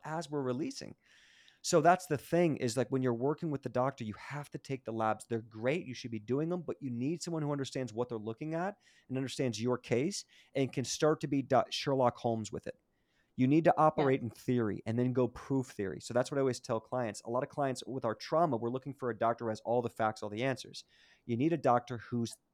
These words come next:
Speaker 1: Sherlock Holmes, the best detective. The best.
Speaker 2: Yep.
Speaker 1: That's what I am. I'm a detective. I am a detective
Speaker 2: Mm-hmm.
Speaker 1: for a living. And you come in saying
Speaker 2: Yeah.
Speaker 1: you've done everything and nothing's worked for you. I am starting to formulate theory, and then I'm gonna enroll you in the theory, make sure you feel confident with it, 'cause I need you as a teammate.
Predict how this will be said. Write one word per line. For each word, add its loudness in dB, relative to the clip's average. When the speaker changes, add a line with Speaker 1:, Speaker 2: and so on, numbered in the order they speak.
Speaker 1:
Sherlock 4
Holmes, -6
the 0
best 4
detective. -4
The 6
best. 12
Speaker 2:
Yep. -6
Speaker 1:
That's 6
what 4
I 8
am. 4
I'm 4
a 8
detective. 0
I 12
am 8
a 6
detective 4
Speaker 2:
Mm-hmm. 0
Speaker 1:
for 4
a 6
living. 2
And 2
you 6
come 8
in 10
saying 6
Speaker 2:
Yeah. 2
Speaker 1:
you've -2
done 8
everything 6
and 4
nothing's 8
worked 8
for 0
you. 4
I 6
am 4
starting 4
to 2
formulate 2
theory, 0
and 0
then 4
I'm 4
gonna 2
enroll 8
you 8
in 8
the 4
theory, 0
make 0
sure -6
you -4
feel 2
confident 2
with 2
it, 0
'cause -2
I 4
need 0
you 4
as 0
a -10
teammate. 2